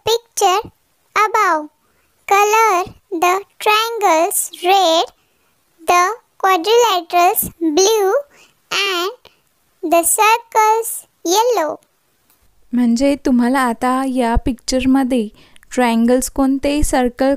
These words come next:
Speaker 2: कोणते आणि क्वाड्रिलॅटरल्स कोणते ते फाइंड आउट करायचं आहे. त्यानंतर जे ट्रायंगल्स आहेत त्यांना रेड कलर द्यायचा आहे,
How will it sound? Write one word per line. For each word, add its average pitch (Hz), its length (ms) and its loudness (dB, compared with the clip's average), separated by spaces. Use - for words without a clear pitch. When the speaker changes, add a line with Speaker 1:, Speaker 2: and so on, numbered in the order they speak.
Speaker 2:
कोणते 269 420 0
आणि 285 300 -4
क्वाड्रिलॅटरल्स 277 840 -2
कोणते 240 420 0
ते 277 80 -2
फाइंड 285 360 0
आउट 254 240 0
करायचं 214 400 -2
आहे. 214 220 -4
त्यानंतर 262 760 0
जे 277 80 0
ट्रायंगल्स 254 720 0
आहेत 311 320 2
त्यांना 247 280 2
रेड 233 320 2
कलर 262 280 2
द्यायचा 262 460 -2
आहे, 285 260 -2